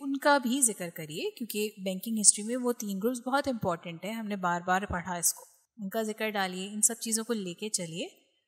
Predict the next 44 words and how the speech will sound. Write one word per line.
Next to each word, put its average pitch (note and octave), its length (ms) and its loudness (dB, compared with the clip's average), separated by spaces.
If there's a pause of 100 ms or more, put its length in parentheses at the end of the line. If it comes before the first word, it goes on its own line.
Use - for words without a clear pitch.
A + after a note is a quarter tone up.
(120)
आपका G#3+ 280 -4
देखिएगा C4+ 400 0
खुद C4+ 180 -6
ब C4+ 100 2
खुद C4+ 200 0
एक - 160 -2
सवाल F#3+ 320 2
का A#3 160 -6
खुद B3+ 220 -2
आप G#3+ 160 0
नोट्स G3 260 -8
तैयार F#3 280 -4
करने F3 240 -10
के F#3 120 -12
काबिल D#3 320 -10
हो D3 80 -14
जाएंगे। - 320 -16 (480)
इसके A#3+ 200 0
बाद D4 160 4
फिर D4 180 -8
डिस्क्रिप्टिव A#3 520 4
क्वेश्चन B3 320 0
के A#3+ 140 -2
अंदर G3+ 240 -2
हमारा G#3 280 -4
नेक्स्ट F#3+ 300 0
जो B3+ 100 -4
क्वेश्चन G#3+ 320 0
दिया F3 240 -2
गया E3 200 -4
है F3 160 -4
वो A3 120 -10
कहा F3 240 -6
है, F#3+ 280 -4
"Define A3 420 -2
a D4 100 -2
bank G3 360 0 (100)
as G3 200 4
given A3 260 0
by G3 140 4 (180)
various E3+ 420 2 (120)
economist F3+ 640 2 (600)
and A#3+ 280 2
bankers।" D3+ 520 -4